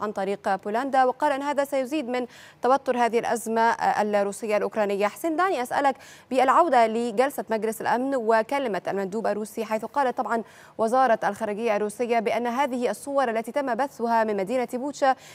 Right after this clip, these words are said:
هي تأتي تعزيز لأوامر أمريكية بالتلويح،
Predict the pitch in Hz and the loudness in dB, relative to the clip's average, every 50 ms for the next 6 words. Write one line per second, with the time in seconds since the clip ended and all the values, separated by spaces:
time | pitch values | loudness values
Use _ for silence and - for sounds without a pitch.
0 | - _ - 294 285 294 285 - - - 311 240 277 285 254 - 269 240 233 220 | -16 _ -6 0 4 4 4 4 4 2 2 2 2 -2 0 2 2 2 2 0
1 | 240 277 285 247 214 226 240 254 254 - 226 240 247 269 285 294 262 214 190 - | -2 -4 -4 -4 -4 -4 -4 -4 -2 0 0 0 0 0 0 -2 -2 -2 -4 -2
2 | - 175 208 208 208 208 - 240 240 240 233 220 180 226 226 226 - 214 - 240 | -2 -2 -2 -2 -4 -2 -2 -2 0 2 0 0 -2 -4 -4 -2 -4 -4 -4 -4
3 | 226 220 226 226 254 247 220 185 | -6 -4 -4 -4 -2 0 -2 -2